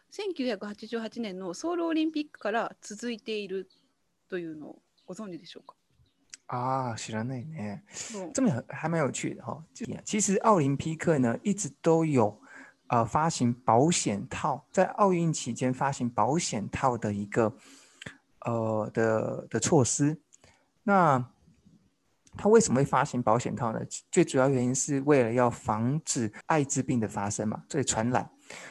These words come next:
Speaker 1: 嗯。
Speaker 2: 所以说在这个奥运选手村里面呢，都会用布-，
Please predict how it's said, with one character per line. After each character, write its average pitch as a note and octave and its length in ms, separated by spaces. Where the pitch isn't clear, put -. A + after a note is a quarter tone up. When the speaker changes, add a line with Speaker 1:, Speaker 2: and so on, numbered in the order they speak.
Speaker 1:
嗯。 G#3 100
Speaker 2:
所 G3 140
以 F#3 60
说 D#3+ 260
在 D#3+ 300
这 D3 140
个 C3+ 120
奥 E3 220
运 D#3+ 140
选 C3 260
手 A#2+ 160
村 B2+ 240
里 A2 140
面 A2 240
呢， G#2+ 180
都 C#3+ 120
会 D3 80
用 C3 200
布-， E3+ 240